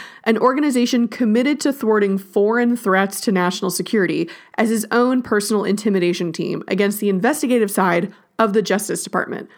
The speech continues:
also part of his executive branch. This really, up to this point, was the most tenuous that our system of checks and balances had ever been in U S history. "Hold my beer," says a young Trump watching all of this happen.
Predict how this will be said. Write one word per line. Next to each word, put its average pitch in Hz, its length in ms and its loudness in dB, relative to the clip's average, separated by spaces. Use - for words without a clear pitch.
also 214 320 0
part 185 180 0
of 180 80 0
his 185 160 -2
executive 175 460 -4
branch. - 400 -12
This 381 280 0
really, 240 360 0
up 220 160 0
to 262 80 -2
this 226 140 0
point, 208 320 0
was 220 200 0
the 247 60 4
most 262 320 0
tenuous 190 540 0
that 196 140 0
our 247 180 2
system 233 380 -2
of 202 100 0
checks 208 240 -2
and 196 80 0
balances 185 440 0
had 214 280 -2
ever 214 260 2
been 185 240 2
in 175 140 0
U 175 140 -2
S 180 160 -4
history. 165 500 -6
"Hold 208 220 0
my 180 140 2
beer," 170 300 0
says 185 180 -2
a 180 60 0
young 170 180 -2
Trump 185 320 -6
watching 196 380 -4
all 226 140 -2
of 202 100 -4
this 190 160 -4
happen. 190 420 -2